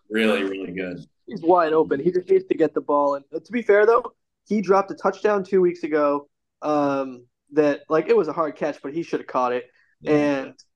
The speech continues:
Speaker 2: then he also dropped, like, an easy third down in, I think, like, the second quarter last week.
Speaker 1: I just feel like those are, like, more, they're more magnified now that it's
Speaker 2: Right.
Speaker 1: he's not, he's not getting, like, the, like, uh,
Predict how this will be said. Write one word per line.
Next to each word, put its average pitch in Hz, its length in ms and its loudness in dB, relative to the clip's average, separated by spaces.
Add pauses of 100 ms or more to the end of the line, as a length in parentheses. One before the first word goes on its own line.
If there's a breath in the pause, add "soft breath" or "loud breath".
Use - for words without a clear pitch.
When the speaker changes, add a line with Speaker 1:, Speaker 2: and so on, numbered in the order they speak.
Speaker 2:
then 147 400 2
he 156 160 2
also 151 240 2
dropped, 143 300 -2
like, 135 100 -6
an 139 120 -12
easy 143 260 -2
third 135 280 -4
down 127 300 -4
in, 123 140 -10
I 120 40 -12
think, 123 220 -14
like, 123 140 -12
the 131 60 -16
second 131 320 -6
quarter 120 280 -8
last 117 300 -8
week. 127 120 -4
Speaker 1:
I 143 40 0
just 143 160 -2
feel 156 120 2
like 151 140 4
those 139 200 4
are, 123 120 4
like, 110 180 0
more, 107 320 -2 (160)
they're 110 160 -6
more 113 200 0
magnified 95 640 -4
now 85 320 -6
that 85 300 -6 (500)
it's - 360 -8
Speaker 2:
Right. 135 300 -2 (260)
Speaker 1:
he's 92 200 -12
not, 92 340 -2
he's 95 160 -6
not 92 220 -4
getting, 95 260 -2
like, 85 240 -4
the, 78 500 -8 (140)
like, - 340 -16
uh, - 160 -10